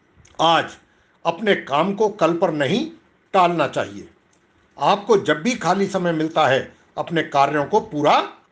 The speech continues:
अवश्य कर लें। ऐसा करना आपके लिए काफ़ी हितकारी भी रहेगा और आपके लिए लाभकारी भी रहेगा। साथियों, ऐसा लगता है कि आज आप अपने जीवन साथी के साथ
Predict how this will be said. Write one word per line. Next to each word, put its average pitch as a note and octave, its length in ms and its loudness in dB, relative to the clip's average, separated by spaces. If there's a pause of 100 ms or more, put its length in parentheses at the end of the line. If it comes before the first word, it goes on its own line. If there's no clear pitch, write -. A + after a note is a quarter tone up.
अवश्य A#3+ 340 0
कर B2 180 -8
लें। G#2 200 -12 (720)
ऐसा C#3+ 280 2
करना E3 460 -2 (400)
आपके G3 340 4
लिए F#3 180 -2
काफ़ी E3+ 340 -2
हितकारी C3 420 -4
भी F#3 120 0
रहेगा G3+ 460 2 (1600)
और F#3 120 4
आपके D#3 280 2
लिए G#3+ 140 -2
लाभकारी D#3 480 2
भी F#3 120 0
रहेगा। G2+ 360 -6 (1500)
साथियों, G3 420 0
ऐसा F#3 240 4
लगता G3 300 2
है G#3+ 120 2
कि G3+ 140 -6
आज G3 240 4
आप G3+ 220 2
अपने G3+ 240 -6
जीवन E3+ 320 -6
साथी G3 300 -6
के F#3+ 100 -6
साथ F3+ 240 0